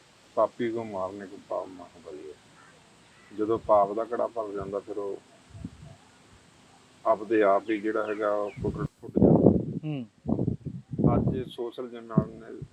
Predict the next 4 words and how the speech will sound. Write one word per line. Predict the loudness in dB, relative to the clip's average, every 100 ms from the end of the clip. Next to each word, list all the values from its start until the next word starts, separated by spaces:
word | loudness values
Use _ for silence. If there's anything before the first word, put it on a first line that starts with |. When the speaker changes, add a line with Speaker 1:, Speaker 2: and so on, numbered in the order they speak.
| 0 4
Speaker 1:
ਮੀਡੀਆ, | 2 2 -2 -2 -2 4 6 6 4 4 2 2 2 6 6 6 4
ਇਹਦੇ | 2
ਵਿੱਚ | 0 -6 -4 -4 -4 -6 -6 -8 -10 -18 -20 _ _ _ _ _ _
ਬਹੁਤ | -10 -2 -2 -2